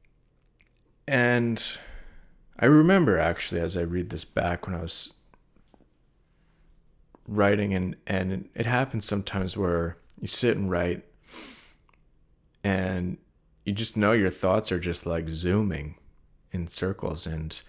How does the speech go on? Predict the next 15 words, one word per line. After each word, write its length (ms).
one 320
of 120
the 80
great 360
tools 420
of 80
sitting 340
down 280
to 120
write, 380
one 140
of 40
the 120
great 360
s-, 200